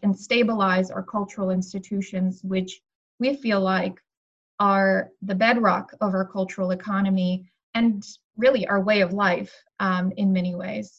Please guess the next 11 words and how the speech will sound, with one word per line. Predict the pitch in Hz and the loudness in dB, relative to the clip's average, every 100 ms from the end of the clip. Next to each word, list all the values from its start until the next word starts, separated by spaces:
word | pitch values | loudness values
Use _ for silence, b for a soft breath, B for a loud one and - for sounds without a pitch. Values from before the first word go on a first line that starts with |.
| _ | _
So | - 214 208 202 190 | -4 -2 0 -2 -4
it | 202 - | -6 -4
was | 202 202 185 - _ _ _ _ _ _ - | -2 0 -2 -6 _ _ _ _ _ _ -6
the | 214 | -2
least | 226 311 339 - | 2 2 0 -4
we | 208 | -8
could | - 185 | -4 -6
do. | 180 175 180 196 | -2 0 0 0
Now, | 214 208 | 0 2
I | |
wanna | 226 247 220 196 | 4 4 4 2